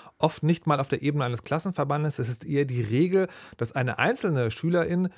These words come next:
mit jedem Lehrer irgendwie anders kommuniziert. Und zweitens, die SchülervertreterInnen sehen die Ursache ganz klar darin, dass die Digitalisierung verschlafen wurde, politisch, aber auch persönlich, wie Miriam Weber noch mal bekräftigt hat.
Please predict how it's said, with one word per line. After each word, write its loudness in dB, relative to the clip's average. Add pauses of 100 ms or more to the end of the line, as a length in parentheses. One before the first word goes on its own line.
mit -2
jedem 2
Lehrer 2
irgendwie -2
anders -2
kommuniziert. -2
Und -4
zweitens, 0 (360)
die -4
SchülervertreterInnen 2
sehen 2
die 0
Ursache 2
ganz -2
klar 2
darin, 0
dass -2
die -4
Digitalisierung 0
verschlafen 0
wurde, 2 (320)
politisch, -2 (340)
aber -2
auch -4
persönlich, 0
wie -2
Miriam -2
Weber -2
noch -6
mal -2
bekräftigt -8
hat. -20